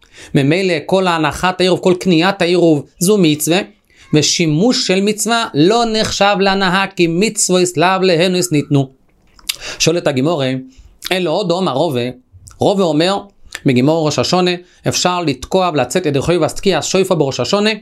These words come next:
בשופר של עולה, של קורבן עולה שהוא אסור בהנאה. למה? כי מצוות לאו להנוס ניתנו. לימי קטנו אומרו לשמייצה? כי לפי מה שאנחנו אומרים עכשיו, חכמים שאסרו להניח עירוב על קבר, הם סוברים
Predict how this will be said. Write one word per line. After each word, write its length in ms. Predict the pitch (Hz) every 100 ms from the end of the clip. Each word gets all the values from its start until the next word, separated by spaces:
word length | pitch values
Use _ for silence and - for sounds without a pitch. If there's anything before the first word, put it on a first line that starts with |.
| - _ -
בשופר 560 | 147 - 143 - 196
של 220 | 190 180
עולה, 400 | 165 147 147 165 139
של 140 | - 143
קורבן 340 | 147 135 160
עולה 220 | 156 151
שהוא 160 | 170 143
אסור 260 | 123 175 170
בהנאה. 280 | 160 175 190 - _ _ - -
למה? 360 | 156 139 151 175 - _ -
כי 100 | 165
מצוות 520 | 151 165 170 170 165
לאו 80 | 156 160
להנוס 280 | 180 220
ניתנו. 340 | 208 160 131 95 - -
לימי 400 | 135 131 170 185
קטנו 440 | 170 165 139 131 156
אומרו 240 | 147 156
לשמייצה? 500 | 127 - 135 175 202 - - _ _ -
כי 100 | 131
לפי 240 | 123 -
מה 100 | 160
שאנחנו 220 | 156 135 151
אומרים 240 | 143 160
עכשיו, 320 | 139 127 143 160 - -
חכמים 540 | - 139 - 196 196 185
שאסרו 760 | - 147 131 - - 220 214
להניח 480 | 170 151 185 180 -
עירוב 280 | 190 185 156
על 60 |
קבר, 360 | 151 135 131 180 185 - _ -
הם 140 | 156
סוברים 520 | 175 170 143 156 196